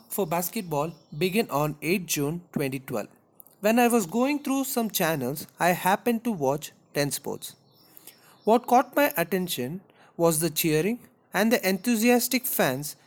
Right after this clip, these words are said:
cheering for every basket their team made.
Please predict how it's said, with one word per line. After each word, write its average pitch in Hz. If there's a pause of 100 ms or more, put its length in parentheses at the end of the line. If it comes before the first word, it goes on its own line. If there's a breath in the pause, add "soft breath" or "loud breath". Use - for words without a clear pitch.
(120)
cheering 240
for 233
every 226
basket 185
their 151
team 165
made. 101